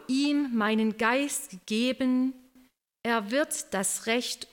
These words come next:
unter die Heiden bringen." Dieser Auserwählte Gottes ist für uns Christen Jesus.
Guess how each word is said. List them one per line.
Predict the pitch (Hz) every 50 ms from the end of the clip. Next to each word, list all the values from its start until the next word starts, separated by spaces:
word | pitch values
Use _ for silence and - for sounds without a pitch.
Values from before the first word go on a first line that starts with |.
| _
unter | - 240 254 269 277 269 - - 254 202
die | 220 220 220 190
Heiden | 185 247 254 247 254 247 226 196 180 175 -
bringen." | - - 190 180 175 170 165 165 165 170 165 156 _ _ _ _ _ _ _ _ _ _ _ _ _ _ _ _ _ _ _ _ _ _ _ _ _ _ _ _ _ _ _ _ -
Dieser | 277 302 349 392 403 392 - 285 247 247 - -
Auserwählte | 226 254 294 339 339 - - - 226 233 202 233 247 269 285 294 - 240 220
Gottes | - - - 254 285 285 - 220 240 240 233 - - - - - - _ _ _ _ _ _
ist | - 302 330 330 - - -
für | - - 247 240 240 226 -
uns | - 294 320 339 320 311 - -
Christen | - - - 254 269 269 - - - - - 226 220 214 202 202 196 - - - _ _
Jesus. | 208 226 240 247 262 254 - - 165 165 156 - - - - -